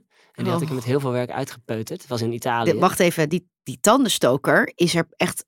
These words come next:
Speaker 2: pas een maand later
Speaker 1: Nou,
Speaker 2: of zo
Speaker 1: dat wil ik dus nu
Speaker 2: uitgekomen.
Speaker 1: zeggen. Zestien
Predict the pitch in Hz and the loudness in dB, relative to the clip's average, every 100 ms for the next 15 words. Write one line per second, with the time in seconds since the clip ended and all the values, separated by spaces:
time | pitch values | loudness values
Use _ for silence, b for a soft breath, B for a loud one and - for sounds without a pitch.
0 | _ 190 185 - - 196 196 254 269 330 | _ -4 -4 -6 -4 0 4 4 4 2
1 | 370 - 151 196 170 170 165 135 147 127 | 4 2 4 4 2 0 0 0 0 -2
2 | 120 262 247 156 | 2 4 4 2